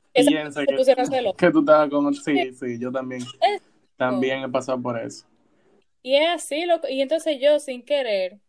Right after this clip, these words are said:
Speaker 1: yo decía, "Cóntrale", pero es que yo pensaba que eso no te iba a lastimar, pero lastimaba a la persona y hacía que esa persona pensara así. Yo decía, "Oh, I'm sorry", tú sabes,
Speaker 2: Ujú,
Speaker 1: como
Speaker 2: como
Speaker 1: que
Speaker 2: que
Speaker 1: mi intención no es lastimarte, pero hay personas que la hacen así, que la hacen como que,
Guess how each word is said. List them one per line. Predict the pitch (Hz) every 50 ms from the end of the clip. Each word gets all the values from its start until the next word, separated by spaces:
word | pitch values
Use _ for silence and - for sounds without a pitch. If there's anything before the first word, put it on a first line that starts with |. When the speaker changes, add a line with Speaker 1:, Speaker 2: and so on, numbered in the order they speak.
| _ -
Speaker 1:
yo | 208 233
decía, | 233 254 247 247 - 254 247 233
"Cóntrale", | - - 285 302 294 247 214 202
pero | - 220 214 214
es | 220
que | 220 254 254 247 233 -
yo | - 202 220 220 214
pensaba | - 254 247 - 247 226 208 202
que | 202 214
eso | 202 220
no | 220 226 220
te | 233
iba | 233 220
a | 214
lastimar, | 220 220 214 - 208 214 233 269 269
pero | - 247 226 214
lastimaba | 208 208 208 202 - - 208 202 202 220 285 339
a | 339
la | 311 294 302
persona | 294 285 277 - 311 339 330
y | 285 247 233
hacía | 214 214 - 262 302 302
que | 330
esa | 311 311 294
persona | 277 277 269 269 277 262 269 262
pensara | - 247 240 247 233 233
así. | 220 214 - 277 269
Yo | 240 226 220
decía, | 226 226 - 233 220 214 208 - _ _ _ _ _ _
"Oh, | _ - 247 277 269
I'm | 277 285 302 302
sorry", | - - - 269 311 339 311 269 269 277 294 302 302 -
tú | 285 302
sabes, | 302 330 294 269 - - -
Speaker 2:
Ujú, |
Speaker 1:
como | - - - -
Speaker 2:
como | 156 151 294
Speaker 1:
que | -
Speaker 2:
que | - - 135 131 131 - - _ _ _ _ _ _ _ _ _ _ _ _ _ _ _ _ _
Speaker 1:
mi | - 254 262
intención | 277 269 294 277 269 262 277 277 277
no | 294 311
es | 311
lastimarte, | 320 320 311 - 320 302 269 220 190 180 180 190 185
pero | - 202 202 202
hay | 220 240
personas | - 277 269 - 262 254 247 240
que | - 233
la | 226 220 220
hacen | 214 220 226 226 214
así, | 190 180 - - 165 165
que | - -
la | 175 175 175
hacen | 180 185 - 214 208
como | 220 214 208 202 202 202
que, | - 196 185 175 170 -